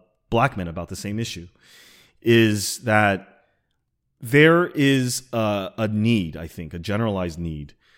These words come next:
to keep the, the, you know, the specific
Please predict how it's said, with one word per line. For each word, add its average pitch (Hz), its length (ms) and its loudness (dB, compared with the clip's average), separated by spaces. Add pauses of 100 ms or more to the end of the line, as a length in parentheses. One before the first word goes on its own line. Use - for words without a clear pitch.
(380)
to - 120 -10
keep - 640 -6
the, 95 580 -2 (180)
the, 120 120 -14
you 92 260 -8
know, 90 100 -8
the 90 120 -10
specific - 840 -6